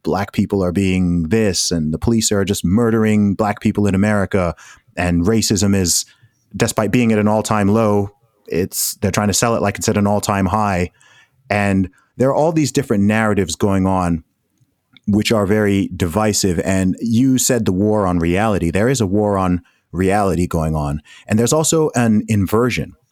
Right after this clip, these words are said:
There's also an inversion. That's why I say, um, they say that good is evil, right? It's, there are certain people who seem to be pushing this various notions that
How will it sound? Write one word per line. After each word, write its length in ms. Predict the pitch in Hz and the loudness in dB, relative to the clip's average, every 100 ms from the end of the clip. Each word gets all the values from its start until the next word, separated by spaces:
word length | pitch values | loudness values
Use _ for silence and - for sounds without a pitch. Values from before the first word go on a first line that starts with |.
| - | -6
There's 160 | 95 110 | -2 0
also 260 | 123 131 | 2 2
an 80 | 110 | 2
inversion. 460 | 95 92 107 92 87 | 2 2 0 0 -2
That's 180 | 92 | 0
why 140 | 104 90 | 0 0
I 40 | |
say, 420 | 85 98 87 85 - _ _ _ _ - | 0 0 0 -2 -6 _ _ _ _ -4
um, 680 | 90 87 85 85 82 78 - - | -2 0 0 0 0 -2 -6 -4
they 140 | 95 | 0
say 160 | - 95 | 0 -2
that 160 | 80 | 0
good 140 | 101 90 | 0 0
is 140 | 80 | 0
evil, 300 | 123 69 65 | 0 -2 -4
right? 200 | 85 92 | -2 -2
It's, 280 | 73 - - - _ - _ | -2 -4 -6 -10 _ -20 _
there 180 | - 101 | -2 -2
are 60 | 95 | 0
certain 320 | - 107 98 | 0 0 0
people 260 | 113 101 92 | 0 0 0
who 60 | |
seem 180 | - 98 | 0 0
to 80 | 92 | 2
be 140 | 92 | 0
pushing 340 | - 98 95 92 | 0 0 0 0
this 260 | 90 - - _ _ - | 0 -4 -8 _ _ -8
various 540 | 92 123 131 110 92 | -2 0 2 0 2
notions 500 | 107 113 110 95 90 | 0 0 0 0 0
that 240 | - 90 | 0 -2